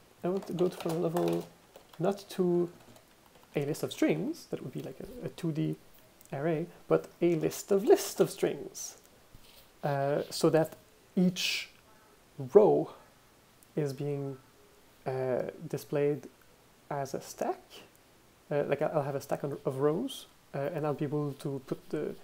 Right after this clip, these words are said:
the square brackets and the, the commas, uh, to distinguish whether I'm talking about a two D level or a stack of rows. Okay, okay, like this type. So, uh, we are receiving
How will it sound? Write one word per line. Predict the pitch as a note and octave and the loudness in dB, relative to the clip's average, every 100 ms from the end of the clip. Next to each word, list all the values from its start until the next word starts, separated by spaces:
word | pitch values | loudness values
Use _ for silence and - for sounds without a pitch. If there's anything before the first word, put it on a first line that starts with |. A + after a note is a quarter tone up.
| - - - | -20 -20 -6
the | D#3+ | -6
square | - E3 | -2 -4
brackets | D#3 - D#3+ - | -4 -8 -8 -8
and | F3 | -8
the, | E3+ E3 - | -8 -10 -10
the | E3 | -12
commas, | - E3+ D3+ D#3 D#3+ - - _ _ - | -10 -12 -10 -12 -14 -18 -20 _ _ -16
uh, | |
to | - | -16
distinguish | - - F#3+ E3 - - | -16 -2 0 0 -2 -4
whether | D3 D#3 | -2 -2
I'm | D3 | -4
talking | - D#3+ E3 D3+ D3+ | -2 -2 -2 -4 -4
about | C#3+ C#3 - - - - - - - - | -4 -4 -4 -10 -20 -20 -20 -20 -18 -12
a | |
two | C3 | -8
D | D3+ | -4
level | D3+ C#3 C3 D#3+ E3+ - - - | -4 -4 -8 -10 -12 -18 -12 -4
or | C#3 D3 - - - - - - - - | -2 -2 -8 -14 -20 -20 -20 -20 -20 -12
a | D3 | -10
stack | B2+ - | -8 -8
of | - | -8
rows. | - - - - - - - - - - - | -10 -12 -16 -18 -20 -20 -12 -10 -10 -4 0
Okay, | G#4 - A#4+ C5+ | 6 6 6 2
okay, | - A4 | -2 0
like | D4+ G3 | 0 0
this | C#3 | 0
type. | - - A4+ - - | 4 4 4 -4 -14
So, | - G#3+ G#3+ G#3+ - - - - | -4 2 2 2 -4 -20 -10 -2
uh, | E3+ - | -2 0
we | A#3 C#4+ - | 0 0 0
are | - A#2 A#2 A#2 - - - _ - - | 0 2 2 0 -4 -10 -20 _ -16 -12
receiving | - - D4+ F#4 E3+ D#3+ F#3 D#4+ | -10 -2 4 4 4 2 2 2